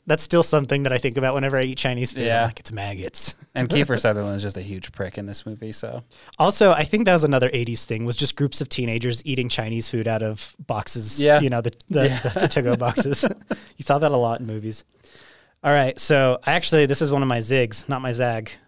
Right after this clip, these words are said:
Speaker 2: All
Speaker 1: I'm
Speaker 2: right.
Speaker 1: kind of on brand here, but my nineteen eighty movie is The Shining.
Speaker 2: Wow, I thought you were gonna pick Child's Play after that prelude.
Speaker 1: Nah, yeah, I, I had to go with The Shining because anytime I have an opportunity to talk about this, I just want to.
Speaker 2: Yeah,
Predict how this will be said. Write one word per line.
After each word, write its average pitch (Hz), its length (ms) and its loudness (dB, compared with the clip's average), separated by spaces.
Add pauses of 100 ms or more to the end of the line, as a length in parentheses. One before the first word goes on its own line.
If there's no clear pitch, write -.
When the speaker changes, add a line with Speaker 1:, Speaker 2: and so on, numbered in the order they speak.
Speaker 2:
All 120 80 -6
Speaker 1:
I'm 135 80 2
Speaker 2:
right. 143 200 6
Speaker 1:
kind 131 120 0
of 123 100 -2
on 123 160 -2
brand 113 340 -4
here, 107 240 -6
but 117 220 -4
my 120 120 -4
nineteen 123 320 -2
eighty 113 160 -4
movie 110 440 -6
is 104 200 -8
The 117 80 -8
Shining. 113 480 -6 (400)
Speaker 2:
Wow, 131 320 2
I 123 80 0
thought 139 160 4
you 123 60 -2
were 120 60 -4
gonna 113 120 -2
pick 107 180 -6
Child's 117 360 -4
Play 104 220 -6
after 107 280 -6
that 110 260 -2 (480)
prelude. 123 420 0
Speaker 1:
Nah, 117 220 -8
yeah, 117 580 -6
I, 143 220 0
I 147 100 2
had 165 180 4
to 165 60 2
go 147 140 6
with 127 80 0
The 127 60 -2
Shining 120 340 -2
because 120 260 -4
anytime 190 340 2
I 147 80 4
have 131 200 2
an 131 60 0
opportunity 123 440 0
to 104 80 -8
talk 110 240 -4
about 98 200 -10
this, 101 180 -10
I 113 60 -12
just 107 160 -10
want 104 220 -12
to. 98 220 -10
Speaker 2:
Yeah, 131 260 4